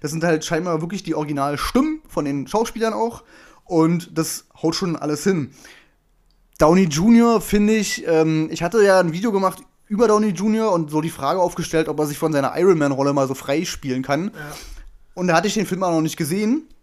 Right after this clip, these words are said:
Speaker 1: Und nach dem Stand jetzt würde ich sagen, erstmal, nee, kann er nicht.
Speaker 2: <laughs>
Speaker 1: Weil er hier nämlich für mein Empfinden einfach nur eine Mischung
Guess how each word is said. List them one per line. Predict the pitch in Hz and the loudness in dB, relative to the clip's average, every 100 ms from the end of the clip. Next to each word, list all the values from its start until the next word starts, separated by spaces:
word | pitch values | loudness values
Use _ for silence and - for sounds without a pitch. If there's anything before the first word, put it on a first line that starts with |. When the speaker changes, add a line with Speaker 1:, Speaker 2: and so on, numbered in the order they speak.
| _ _ _ | _ _ _
Speaker 1:
Und | - 160 156 160 151 - - _ _ - | 0 6 6 6 2 -6 -16 _ _ -12
nach | 156 147 147 - - _ _ | -6 -4 -4 -10 -20 _ _
dem | 147 | -6
Stand | 143 147 147 135 | -4 -4 -4 -4
jetzt | 160 220 - - - | -4 -2 -6 -10 -8
würde | 156 156 | -4 -2
ich | 147 | -2
sagen, | 147 160 165 | -2 -4 -4
erstmal, | 151 - 147 139 147 165 | -6 -4 -2 -4 -6 -6
nee, | 165 | -4
kann | 165 | -2
er | 139 | -2
nicht. | 226 - - 165 196 208 208 190 | -2 -4 -6 -6 -4 -2 -2 -2
Speaker 2:
<laughs> | 214 214 - 240 - | -2 -4 -10 -10 0
Speaker 1:
Weil | 165 | 2
er | 202 | 4
hier | 196 220 | 2 2
nämlich | 202 208 214 - _ _ | 0 0 -2 -6 _ _
für | - 175 | -8 -2
mein | 175 165 269 | 0 0 0
Empfinden | 196 - 190 220 233 | -4 -4 -4 -2 -4
einfach | - 160 196 | -6 -6 -2
nur | 185 | 0
eine | 170 | 0
Mischung | 180 240 202 175 | 0 -2 -2 -4